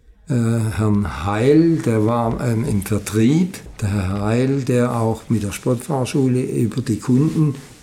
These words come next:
zu tun hatte, der rief eines Tages an, dreiundsiebzig, ob ich denn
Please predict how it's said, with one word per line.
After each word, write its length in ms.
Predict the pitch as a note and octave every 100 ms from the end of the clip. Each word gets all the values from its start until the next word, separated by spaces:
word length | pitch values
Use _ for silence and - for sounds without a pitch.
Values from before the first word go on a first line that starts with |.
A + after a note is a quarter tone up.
| - - C#3+
zu 140 | E3+
tun 340 | D#3 C3+ C#3 B2
hatte, 320 | A#2+ A#2 A2+ - - - - - -
der 260 | B2+ C3+ C3
rief 380 | C3+ C#3+ - -
eines 420 | C3 B2 A#2+ A#2+
Tages 500 | A2+ G#2+ A2+ A#2+ -
an, 400 | - G#2+ C3+ D3 -
dreiundsiebzig, 1040 | - B2 B2 C#3 - D#3 - - - B2 - - - - -
ob 280 | D#3+ E3 E3
ich 240 | D#3 -
denn 340 | - C#3+ C3